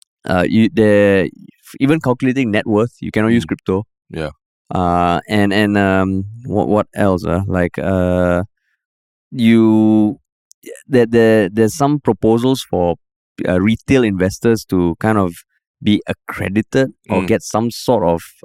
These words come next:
Speaker 1: um, accredit-, accreditation to be, be, before you can buy.
Speaker 2: Mm.
Speaker 1: Uh, there can't be any ads for crypto.
Speaker 2: Yeah.
Speaker 1: Uh, you can't offer incentive, incentives to trade in crypto. Um, and yeah, qu-, quite a lot of things. And this applies not just to Singaporeans, but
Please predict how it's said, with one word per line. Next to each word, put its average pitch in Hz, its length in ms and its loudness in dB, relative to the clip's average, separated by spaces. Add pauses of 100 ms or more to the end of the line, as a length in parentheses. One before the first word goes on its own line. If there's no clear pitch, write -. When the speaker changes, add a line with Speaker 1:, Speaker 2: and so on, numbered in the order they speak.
Speaker 1:
um, 85 540 -4 (580)
accredit-, 107 480 -2 (140)
accreditation 107 880 -2
to 85 260 0
be, 78 280 0
be, 90 100 -4 (200)
before 101 280 0
you 98 100 0
can 87 320 -4 (100)
buy. 92 320 0 (320)
Speaker 2:
Mm. 87 180 -8 (160)
Speaker 1:
Uh, 92 200 -2
there - 100 0
can't 120 220 -2
be 107 80 0
any 104 220 -4
ads 95 460 -2
for - 100 -8
crypto. 92 500 -2 (160)
Speaker 2:
Yeah. 82 160 -6 (280)
Speaker 1:
Uh, 90 160 2
you 92 180 0
can't 113 260 -2
offer 117 320 0
incentive, 98 680 -4
incentives 95 560 -2
to 90 100 -6
trade 104 320 -2
in 87 100 -8
crypto. 101 540 0 (480)
Um, 87 480 0
and 92 420 0
yeah, 139 240 2
qu-, 135 140 -2
quite 190 200 0
a - 60 -4
lot 131 220 4
of 113 80 -4
things. 135 220 -2
And 107 120 0
this 196 140 0
applies 151 320 -2
not 139 140 -2
just 139 180 -4
to 98 60 -2
Singaporeans, 107 680 -2
but 87 200 -2